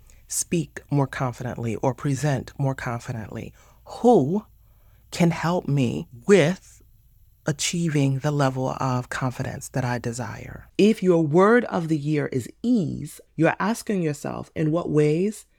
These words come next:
can I create more ease in my life? What are the habits or processes or the systems or boundaries I need to set to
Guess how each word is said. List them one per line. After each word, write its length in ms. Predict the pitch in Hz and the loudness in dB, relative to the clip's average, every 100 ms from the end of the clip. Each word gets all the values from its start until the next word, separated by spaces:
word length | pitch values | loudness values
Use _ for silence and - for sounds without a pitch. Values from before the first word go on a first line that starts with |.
| _ - | _ -4
can 140 | 180 | -2
I 120 | 156 | -2
create 340 | 151 165 147 143 | 0 2 2 0
more 180 | 139 - | -4 -4
ease 280 | 156 156 139 | -2 -2 -4
in 120 | 127 | -6
my 120 | 120 | -8
life? 460 | 117 107 - _ - | -10 -12 -16 _ 0
What 180 | 160 180 | 4 4
are 80 | 170 | 2
the 100 | 160 | -2
habits 540 | 156 165 180 180 - - | -2 -4 -2 -4 -6 -10
or 100 | 147 | -8
processes 720 | - 165 160 156 - 156 151 | -6 -6 -4 -6 -4 -4 -2
or 120 | 156 | -2
the 100 | 143 | -2
systems 880 | 139 - 226 - 165 123 117 156 - _ _ _ _ _ _ - | -2 0 0 0 -6 -6 -8 -10 -14 _ _ _ _ _ _ 4
or 160 | 175 | 8
boundaries 760 | 240 269 247 165 131 123 135 - _ _ _ _ _ | 8 8 6 4 0 -2 -10 -16 _ _ _ _ _
I 160 | - 160 | 0 4
need 220 | 190 196 | 4 4
to 80 | 220 | 0
set 640 | - - 127 131 - - - - - | -2 -2 -2 -4 -12 -20 -18 -14 -2
to 380 | 160 143 135 | 0 0 -2